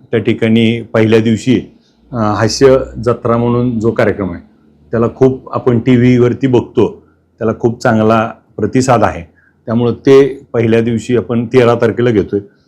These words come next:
चौदा तारखेला, अं, भारुडी, अं, म्हणून कृष्णा, कृष्णाई म्हणून भारूड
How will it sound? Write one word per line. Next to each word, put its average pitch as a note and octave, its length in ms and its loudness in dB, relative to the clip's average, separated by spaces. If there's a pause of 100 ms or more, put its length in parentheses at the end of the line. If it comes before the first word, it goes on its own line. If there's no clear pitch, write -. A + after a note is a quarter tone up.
(240)
चौदा A#2+ 320 2
तारखेला, C3+ 600 2 (340)
अं, A2+ 800 -4
भारुडी, B2 680 2
अं, A#2 180 -4
म्हणून A2+ 260 0
कृष्णा, C3 500 -4 (300)
कृष्णाई B2 400 -2
म्हणून B2 280 0
भारूड A#2+ 320 2